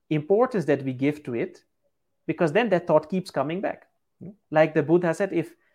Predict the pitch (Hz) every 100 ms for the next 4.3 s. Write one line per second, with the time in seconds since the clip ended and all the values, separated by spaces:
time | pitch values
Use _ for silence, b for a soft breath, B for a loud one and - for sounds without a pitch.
0 | _ - 170 180 185 233 214 196 151 170
1 | 220 196 143 - _ _ _ - 120 160
2 | 202 170 139 165 190 156 143 131 139 139
3 | 127 - 139 143 277 180 147 143 127 117
4 | 104 98 208